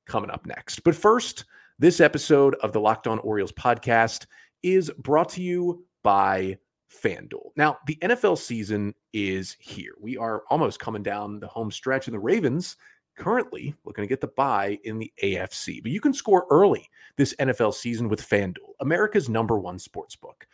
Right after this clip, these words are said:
Right now, new customers get one hundred and fifty dollars in bonus bets with any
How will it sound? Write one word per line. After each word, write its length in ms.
Right 200
now, 160
new 160
customers 480
get 200
one 200
hundred 380
and 140
fifty 320
dollars 380
in 160
bonus 440
bets 340
with 220
any 340